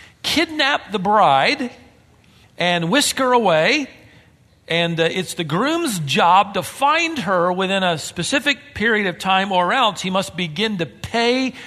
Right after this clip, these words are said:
the groomsmen money to give him clues. And this is supposedly a way of showing that he will give everything he owns for her. Isn't that great, guys?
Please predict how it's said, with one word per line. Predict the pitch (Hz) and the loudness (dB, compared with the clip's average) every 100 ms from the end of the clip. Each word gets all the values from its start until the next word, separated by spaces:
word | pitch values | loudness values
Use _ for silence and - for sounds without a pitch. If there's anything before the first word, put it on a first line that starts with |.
| - | -8
the | 175 | -6
groomsmen | 156 190 233 233 165 185 170 | -4 -2 -2 -2 -2 -2 -2
money | 165 226 226 139 131 151 - - - - - - - - - | 0 0 2 0 -2 -6 -14 -20 -20 -20 -20 -20 -20 -20 -6
to | 185 | -4
give | 165 214 165 | 0 0 0
him | 214 196 | -2 -2
clues. | - 262 269 190 143 | -2 0 2 2 0
And | 139 | -2
this | 165 - | -4 -4
is | 165 | -6
supposedly | - 151 185 202 175 180 147 147 151 - - - | -6 -2 0 0 -2 -4 -2 -4 -6 -10 -20 -10
a | 147 | -4
way | 156 180 | 2 2
of | 165 | 2
showing | - 180 175 | 0 0 0
that | 147 127 | -2 -2
he | 185 | -2
will | 170 | -2
give | 156 160 | -2 0
everything | 156 180 226 202 208 | 0 0 -2 -2 -4
he | 202 190 | -4 -4
owns | 156 147 143 135 | -2 -2 -4 -6
for | - 143 | -4 -2
her. | 113 156 127 98 95 - - _ _ - | 0 0 0 -2 -8 -16 -20 _ _ -8
Isn't | 143 | -2
that | 160 156 | -2 -2
great, | 143 170 175 - 160 | 2 2 0 -6 -2
guys? | 160 175 180 170 - | 0 0 -4 -8 -14